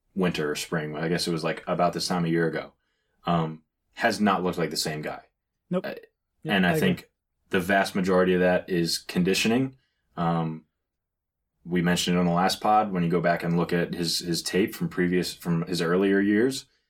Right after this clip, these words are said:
Speaker 1: it's unbelievable, the difference. Absolutely unbelievable. And look, like, it's as simple as he has to get in better shape. He's not in good shape right now, period.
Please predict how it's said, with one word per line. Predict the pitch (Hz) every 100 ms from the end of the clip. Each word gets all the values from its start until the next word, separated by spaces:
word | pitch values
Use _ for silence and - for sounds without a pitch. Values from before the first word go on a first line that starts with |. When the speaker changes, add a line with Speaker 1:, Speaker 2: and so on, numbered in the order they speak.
| _ _
Speaker 1:
it's | - - - - -
unbelievable, | 117 127 131 - 98 98 87 76 - -
the | 82
difference. | 82 - - _ _ _
Absolutely | 104 110 - 110 98
unbelievable. | 98 90 90 82 76 80 - _ _ _ _ _
And | - 196 170 - -
look, | 190 269 -
like, | 175 175 - _ _ _ _
it's | 110 -
as | 107
simple | - - 131 131 101
as | 90
he | -
has | 104 -
to | 98
get | 95 90
in | - 95 95 95 -
better | - 92
shape. | 98 120 139 - _ _ _
He's | - 92
not | 92 90 90
in | 98
good | 98
shape | - 92 80
right | 80
now, | 85 - -
period. | - 95 85 -